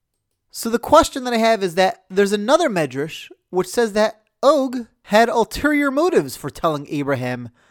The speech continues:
that his nephew Lot had been captured. He wasn't just this kind, nice, friendly guy and said, "Oh, somebody's captured, let me go tell his relatives, they can save him." The reason, says the Medrash, why Og told Abraham was because he was infatuated with Sarah,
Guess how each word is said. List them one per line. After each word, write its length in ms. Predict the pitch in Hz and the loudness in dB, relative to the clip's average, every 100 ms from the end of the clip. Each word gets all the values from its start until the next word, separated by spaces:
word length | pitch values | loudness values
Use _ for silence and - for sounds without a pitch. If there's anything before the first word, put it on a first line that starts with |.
| _ _ - | _ _ -8
that 320 | 135 139 - | -2 -2 -2
his 180 | 131 123 | -8 -4
nephew 400 | 147 - 143 135 | -6 -6 -6 -4
Lot 240 | 135 127 | -4 -4
had 120 | 131 | -8
been 100 | 127 | -10
captured. 500 | - 131 - - - - _ _ _ _ - | -10 -10 -10 -16 -16 -20 _ _ _ _ -2
He 100 | 359 | 0
wasn't 160 | 339 | 2
just 120 | 240 | 0
this 300 | 175 143 - - _ _ _ | -2 -4 -8 -16 _ _ _
kind, 600 | - 202 196 185 170 156 | -4 2 2 2 -4 -2
nice, 480 | 180 175 165 - - | 0 0 -2 -10 -10
friendly 340 | - 190 175 | 0 0 0
guy 320 | 156 156 160 208 | 2 4 4 4
and 180 | 180 | 0
said, 120 | 143 196 | -2 2
"Oh, 140 | 226 | 2
somebody's 440 | - 202 185 160 | 0 -2 -4 -4
captured, 480 | - 214 208 - 202 | 0 0 2 0 0
let 120 | 180 | 0
me 60 | 185 | -2
go 120 | 175 | -2
tell 260 | 170 190 175 | 0 0 0
his 100 | 147 | 0
relatives, 360 | 170 170 208 | 0 -2 -4
they 100 | 170 | -6
can 140 | 151 143 | -6 -4
save 240 | 160 180 | -2 0
him." 240 | 226 247 233 _ _ _ _ _ _ _ | 0 -4 -12 _ _ _ _ _ _ _
The 160 | 190 208 | 0 2
reason, 300 | 226 294 277 | 2 0 -2
says 180 | 220 185 | -6 -6
the 40 | |
Medrash, 380 | 175 170 180 185 | -2 -2 -2 0
why 160 | 170 - | 0 4
Og 400 | 214 202 175 160 _ _ _ _ _ _ _ - - | 6 6 4 -4 _ _ _ _ _ _ _ -20 -16
told 280 | - 208 208 | -4 0 0
Abraham 500 | 233 240 180 156 165 | -2 -4 -2 -2 -4
was 140 | 165 143 | -6 -8
because 500 | 151 226 185 185 - | -2 2 2 0 -6
he 140 | - | -6
was 120 | 190 | -6
infatuated 760 | 170 - 214 220 - 143 139 139 | -6 -2 0 0 -2 -4 -4 -4
with 140 | 139 | -6
Sarah, 380 | - 277 160 | -4 -4 -4